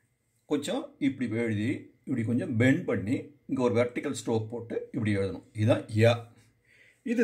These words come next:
சிம்பிள் தான். இப்படி போட்டு, இப்படி போட்டாக்கா இங்க வந்து பெண்ட். இந்த மாக்கு வந்து கால் போட்டோம் இல்லையா?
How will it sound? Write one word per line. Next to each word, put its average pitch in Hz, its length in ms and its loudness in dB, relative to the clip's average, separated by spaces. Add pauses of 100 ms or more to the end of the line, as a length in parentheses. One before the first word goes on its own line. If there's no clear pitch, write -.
சிம்பிள் 160 320 0
தான். 107 360 2
இப்படி 110 240 -4
போட்டு, 110 600 0 (640)
இப்படி 107 240 -6
போட்டாக்கா 110 640 -2
இங்க 120 200 4
வந்து 110 180 4
பெண்ட். 104 300 -4 (300)
இந்த 143 180 2
மாக்கு 220 560 4
வந்து 180 220 0
கால் 185 340 4
போட்டோம் 147 260 2
இல்லையா? 151 280 2